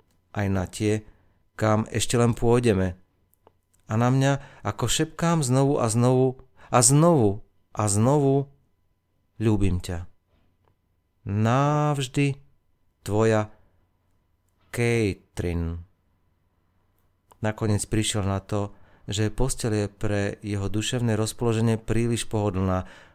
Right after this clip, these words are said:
a tak si lahol na chrbát a nohy roztiahol na koberci. Dovtedy vymýšľal presmičky v slovách „navždy tvoja“, kým nenašiel variantu, ktorá mu bola po chuti. Vždy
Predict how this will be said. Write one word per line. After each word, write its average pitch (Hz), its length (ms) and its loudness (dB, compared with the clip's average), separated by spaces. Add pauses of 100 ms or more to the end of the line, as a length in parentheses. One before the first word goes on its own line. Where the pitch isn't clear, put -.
a - 80 -10
tak 139 160 -4
si - 160 -2
lahol 127 400 0
na 107 160 -2
chrbát 120 640 -2
a 95 160 -8
nohy 110 320 -2
roztiahol 107 640 -2
na 107 80 0
koberci. 87 640 -6 (1400)
Dovtedy 139 400 -4
vymýšľal 113 560 0
presmičky 107 840 -6
v - 340 -20
slovách 117 580 -2 (440)
„navždy 92 760 -2 (100)
tvoja“, 123 400 -2 (240)
kým 107 160 -2
nenašiel 156 480 0
variantu, 120 480 0
ktorá 131 400 -4
mu 135 80 2
bola 127 320 -2
po 131 80 -2
chuti. 92 400 -4 (560)
Vždy 123 560 -2